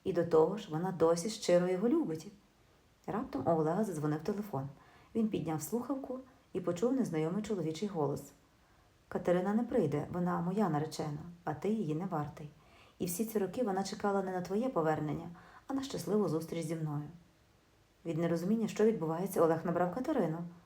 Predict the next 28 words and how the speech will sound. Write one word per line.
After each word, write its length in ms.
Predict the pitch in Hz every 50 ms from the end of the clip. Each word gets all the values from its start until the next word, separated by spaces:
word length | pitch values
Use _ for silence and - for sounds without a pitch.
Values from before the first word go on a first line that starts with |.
| - - - - - - _
але 300 | 160 165 165 220 277 302
був 240 | 233 202 214 262
збій 260 | 262 180 180 202 226 214
виклику. 580 | 196 196 196 190 190 190 185 - - 175 180 - - - _ _ _ _ _ _
І 80 | 165
так 240 | 160 - 160 160 160
кілька 300 | - 170 160 160 - 190
разів. 340 | 220 240 240 196 165 151 156 - - - - - - - - - _ - - - _ -
Він 260 | 151 170 185 214 233
не 100 | 254 247
тямився 440 | - 196 180 175 170 170 170 - 165
від 120 | 165 160
злості, 500 | 156 156 175 202 208 202 - - 170 170 - - - - _ -
як 300 | 185 208 226 233 - -
це 120 | - 180
вона 240 | 175 175 185 214 214
посміла 460 | - - - - - 196 214 214 175
кинути 420 | - - 190 214 226 240 - 240
його 140 | 226 233 233
перед 240 | 233 - 220 220 220
вівтарем. 440 | 240 233 - 285 277 247 170 160 160 - - - - - - - _
Невдячна 580 | 185 226 269 - 247 208 185 175 - 180 165 165
така, 320 | - 170 - - 170 170 - - - - -
не 80 | - -
змогла 320 | 185 202 214 208 214 196
оцінити 420 | 190 196 - 220 208 208 208 -
свого 260 | - - - 208 214 220
щастя. 480 | - - 196 151 156 - - - 180